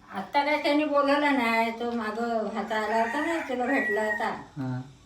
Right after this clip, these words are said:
Speaker 1: आता ये राहायला, राहायला ये, ते कोण संगती असेल तेव्हा माझं जाणं होणार आहे.
Speaker 2: माधुरीला घेऊन जा रे.
Speaker 1: चार दिवस.
Speaker 2: संध्याकाळ झाली मंडळी, आज जरा निवांत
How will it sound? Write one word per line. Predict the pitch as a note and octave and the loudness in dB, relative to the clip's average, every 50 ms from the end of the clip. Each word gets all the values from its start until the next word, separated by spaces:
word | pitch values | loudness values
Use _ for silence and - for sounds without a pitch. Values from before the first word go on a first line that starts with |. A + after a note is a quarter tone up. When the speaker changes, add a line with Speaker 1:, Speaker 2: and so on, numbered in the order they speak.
| - - - - - G#3 F#3+ | -20 -20 -20 -18 -10 -8 -6
Speaker 1:
आता | F#3 F#3 - A3+ | -6 -4 -4 -2
ये | A3 A3 A3 G#3+ A3 A3+ | 0 0 2 2 2 0
राहायला, | A3 G#3 G3+ G3 F#3 F#3 F#3 F3+ F#3 F#3 | 0 -2 -4 -4 -4 -4 -4 -4 -2 -4
राहायला | F#3 F#3 F#3 F3+ E3+ E3+ F3 F3 F3 F3 | -4 -4 -6 -6 -8 -8 -8 -8 -8 -8
ये, | E3+ E3+ F3 F3 F3 - | -8 -10 -10 -12 -12 -12
ते | G3+ G3 | -12 -12
कोण | G3 - G#3+ A3 A3+ A#3 | -12 -10 -10 -8 -6 -6
संगती | A3+ - A#3+ A3+ G#3+ G3+ G#3 C4 C4 | -6 -6 -6 -8 -8 -8 -6 -6 -6
असेल | B3+ C4 - C4 C4 C4 | -6 -6 -8 -10 -10 -6
तेव्हा | C4+ C4+ C4+ C4+ | -6 -6 -6 -4
माझं | C4 C4+ C4+ C4+ C#4 | -6 -6 -6 -6 -6
जाणं | C4+ B3+ A#3+ A3+ G3+ F3+ E3+ F3 | -6 -4 -4 -4 -4 -6 -6 -8
होणार | E3+ D3+ D3 C#3+ C#3+ C#3+ | -8 -8 -8 -8 -10 -10
आहे. | C#3 - - - - - - - - - - - - - - - - - - - - _ - - - - - - - - - - - - - - - - - - - - - - - - - - - - - - - - - - - - - - - - | -12 -14 -18 -20 -18 -16 -16 -16 -16 -16 -20 -20 -20 -20 -20 -20 -20 -20 -20 -20 -20 _ -20 -20 -20 -20 -20 -20 -20 -20 -20 -20 -20 -20 -20 -20 -20 -20 -20 -20 -20 -20 -20 -20 -20 -20 -20 -20 -20 -20 -20 -20 -20 -20 -20 -20 -20 -20 -20 -20 -16 -10
Speaker 2:
माधुरीला | D3 B2+ B2 B2+ D3 D3 D3+ D3+ D3+ | -8 -6 -6 -4 -2 0 0 2 2
घेऊन | C#3+ C#3+ C#3 C#3 C#3+ D3 D3 | 2 2 4 4 4 4 4
जा | C#3+ C3+ | 4 4
रे. | B2 B2 | 2 2
Speaker 1:
चार | A#2 - - G2 - - | -2 -4 -6 -10 -10 -12
दिवस. | - A#3 B3+ G4+ - - - - - - F#3+ G3+ A3 - - - - _ _ _ _ | -12 -12 -12 -12 -14 -14 -18 -20 -20 -20 -18 -18 -18 -18 -18 -20 -20 _ _ _ _
Speaker 2:
संध्याकाळ | C3 C#3 D3 D#3+ E3 E3+ F3 F3 D#3+ | 2 4 6 8 8 8 8 8 8
झाली | D3+ D3+ D#3+ F3 E3+ F3 E3+ | 8 6 6 6 4 4 4
मंडळी, | D#3 D3+ D#3+ D#3 D#3 D#3 D#3 D#3 | 4 2 2 4 4 4 6 6
आज | D3 C#3 D3 | 6 4 6
जरा | C#3+ D3 D3 D3 | 6 6 6 6
निवांत | D3+ D3+ D3 D3+ D#3 D#3 | 6 4 4 4 4 2